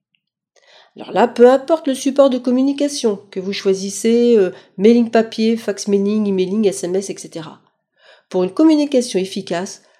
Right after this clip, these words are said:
vous devez veiller à prodiguer des conseils ou de l'information sur une problématique particulière de vos clients. Votre communication doit être axée exclusivement autour du client, de ses problèmes,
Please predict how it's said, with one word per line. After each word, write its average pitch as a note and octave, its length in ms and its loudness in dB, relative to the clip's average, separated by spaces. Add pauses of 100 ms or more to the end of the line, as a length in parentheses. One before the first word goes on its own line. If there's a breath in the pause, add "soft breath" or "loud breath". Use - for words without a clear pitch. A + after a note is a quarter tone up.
(140 soft breath)
vous G3+ 120 -4
devez G#3+ 360 2
veiller G3+ 500 -2
à D#3+ 120 -10
prodiguer G3 500 -4
des G3 100 -2
conseils F#3+ 460 -4
ou F3+ 60 -8
de E3 120 -8
l'information F#3+ 680 -4
sur F3 180 -10
une F#3 100 -2
problématique E3+ 760 -8
particulière A3 800 -4
de F3+ 80 -10
vos F3+ 120 -6
clients. D#3+ 340 -16 (720)
Votre G3+ 320 0
communication B3+ 840 2
doit G#3+ 220 0
être F#3+ 300 -2
axée G#3 600 -4
exclusivement G#3 960 -2
autour F#3 260 0
du A3+ 140 -2
client, F#3 360 -6 (600)
de E3+ 140 -6
ses A#3+ 220 -4
problèmes, G3+ 500 -2